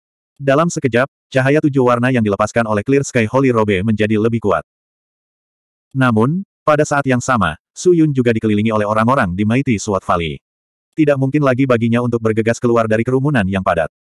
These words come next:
Untuk operasi ini, Mighty Sword Valley Lord telah melakukan banyak upaya. Tidak hanya dia mengumpulkan semua orang dari Mighty Sword Valley, dia bahkan memanggil kembali semua ahli yang sedang menjalankan misi.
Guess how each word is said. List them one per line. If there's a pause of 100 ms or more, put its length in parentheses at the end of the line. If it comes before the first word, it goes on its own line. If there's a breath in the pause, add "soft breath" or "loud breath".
(120)
Untuk
operasi
ini, (220)
Mighty
Sword
Valley
Lord
telah
melakukan
banyak
upaya. (560)
Tidak
hanya
dia
mengumpulkan
semua
orang
dari
Mighty
Sword
Valley, (140)
dia
bahkan
memanggil
kembali
semua
ahli
yang
sedang
menjalankan
misi.